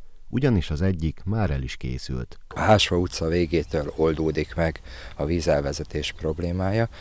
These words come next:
Speaker 2: és nem csak az utca végét, hanem egészen hatszáz méteren a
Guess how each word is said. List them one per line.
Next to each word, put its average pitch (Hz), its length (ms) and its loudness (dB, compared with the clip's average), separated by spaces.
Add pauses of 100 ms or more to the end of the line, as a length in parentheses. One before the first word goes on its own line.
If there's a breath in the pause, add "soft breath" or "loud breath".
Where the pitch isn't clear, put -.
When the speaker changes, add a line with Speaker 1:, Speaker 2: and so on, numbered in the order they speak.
(280 loud breath)
Speaker 2:
és - 80 -8
nem 104 220 4
csak - 220 2
az 80 100 -2
utca 87 340 -2
végét, 82 520 2 (360 loud breath)
hanem 90 340 0
egészen 87 500 -2
hatszáz 82 480 -2
méteren 90 840 0
a - 100 -14